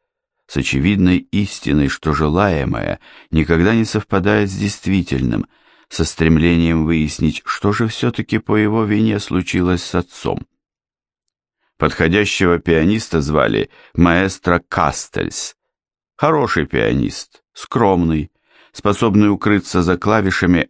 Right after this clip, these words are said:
от любых претензий маэстро Манлео, и, как немедленно вычислил Адрия, впутанный в сеть обширных экономических операций сеньоры Ардевол,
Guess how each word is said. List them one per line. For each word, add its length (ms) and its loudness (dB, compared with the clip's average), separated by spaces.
от 220 -4
любых 440 0
претензий 600 0
маэстро 480 0
Манлео, 640 0
и, 160 0
как 220 -2
немедленно 680 2
вычислил 720 -2
Адрия, 540 0
впутанный 760 0
в 60 -6
сеть 260 0
обширных 600 0
экономических 840 0
операций 560 0
сеньоры 560 2
Ардевол, 760 -2